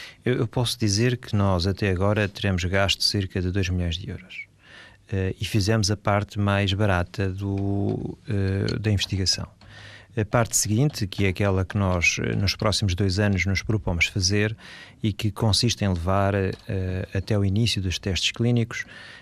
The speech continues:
eh, poderia envolver mais dois milhões de euros. Eh, os testes clínicos estão divididos em várias fases. A primeira fase é feita só para assegurar da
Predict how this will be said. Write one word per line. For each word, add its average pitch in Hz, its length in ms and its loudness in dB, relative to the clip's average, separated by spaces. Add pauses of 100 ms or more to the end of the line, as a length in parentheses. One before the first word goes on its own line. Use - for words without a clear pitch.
(120)
eh, 117 240 0
poderia 117 320 4
envolver 104 500 2
mais 90 340 2
dois 90 280 0
milhões 87 320 -4
de - 100 -8
euros. 92 520 -2 (600)
Eh, 101 240 -4 (320)
os 120 140 0
testes 127 240 4
clínicos 117 380 2
estão 107 200 2
divididos 104 460 0
em 101 60 2
várias 87 340 -2
fases. 117 500 0 (480)
A 101 160 -2
primeira 107 340 2
fase 95 540 2
é 101 120 0
feita 98 380 -2
só 101 160 -2
para 95 200 -2
assegurar 98 600 0
da 92 420 -2